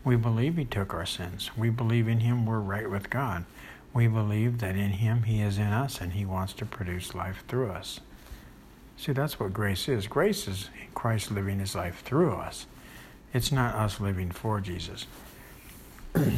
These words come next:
And that's why he's gonna give a new covenant command in John thirteen, thirty-four and thirty-five. He says, "A new command I give to you,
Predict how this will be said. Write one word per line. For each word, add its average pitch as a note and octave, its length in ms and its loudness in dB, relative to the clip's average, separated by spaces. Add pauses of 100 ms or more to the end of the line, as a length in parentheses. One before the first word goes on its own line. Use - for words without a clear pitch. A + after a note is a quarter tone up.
(220)
And A#2+ 180 6
that's G3 240 2
why A#2 140 6
he's A2 160 4
gonna B2 220 6
give G#2+ 180 4
a G#2 60 4
new G#2 180 4
covenant G2 440 0
command G#2 480 0
in G#2+ 120 2
John A#2 260 6
thirteen, G2 540 -2
thirty-four F#2+ 480 -2
and F2+ 120 -4
thirty-five. - 580 -2 (840)
He B2+ 120 2
says, A#2+ 240 2
"A A#2 60 6
new C3 200 4
command B2+ 500 2
I G#2+ 80 2
give B2 340 0
to A#2+ 100 0
you, F2 260 -2